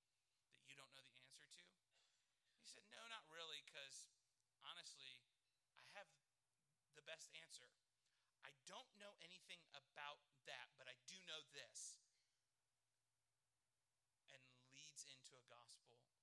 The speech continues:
presentation. None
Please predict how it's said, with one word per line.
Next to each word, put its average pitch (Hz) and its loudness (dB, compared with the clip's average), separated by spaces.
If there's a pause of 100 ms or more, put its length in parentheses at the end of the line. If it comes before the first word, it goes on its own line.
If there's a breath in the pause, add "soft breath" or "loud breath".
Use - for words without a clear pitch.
(100)
presentation. 117 -8 (2500 loud breath)
None 202 4